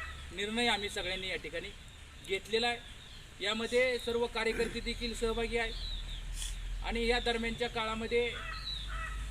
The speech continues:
हे सर्व होत असताना अजितदादांच्या नेतृत्वाखाली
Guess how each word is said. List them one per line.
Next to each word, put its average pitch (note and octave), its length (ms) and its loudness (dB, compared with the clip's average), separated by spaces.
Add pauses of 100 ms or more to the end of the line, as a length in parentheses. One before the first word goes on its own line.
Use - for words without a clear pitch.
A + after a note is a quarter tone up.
(460)
हे A3 100 2
सर्व A#3 340 6
होत A3+ 240 4
असताना A3+ 600 -2
अजितदादांच्या A#3 480 2
नेतृत्वाखाली A3+ 680 4